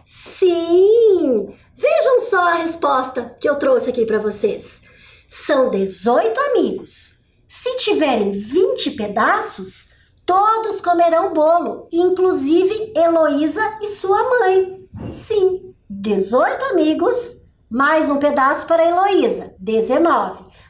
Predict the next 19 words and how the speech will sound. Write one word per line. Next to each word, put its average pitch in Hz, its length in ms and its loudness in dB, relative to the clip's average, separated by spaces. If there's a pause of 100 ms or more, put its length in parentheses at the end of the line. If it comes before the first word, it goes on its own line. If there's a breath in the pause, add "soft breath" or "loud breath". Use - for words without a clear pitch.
Mais 370 460 2
um 427 80 2
pedaço 370 480 0
para 392 160 2
sua 427 240 0
mãe, 262 500 0 (180)
vinte 381 360 2
pedaços 285 520 -2
de 277 120 -4
bolo. 196 560 -8
Todos 359 260 2
comerão 262 380 -2
bolo. 208 400 -4 (160)
Que 381 100 -12
festa 294 320 -2
gostosa. 208 720 -4 (180)
É 240 120 -6
isso 226 240 -4
aí. 571 220 -10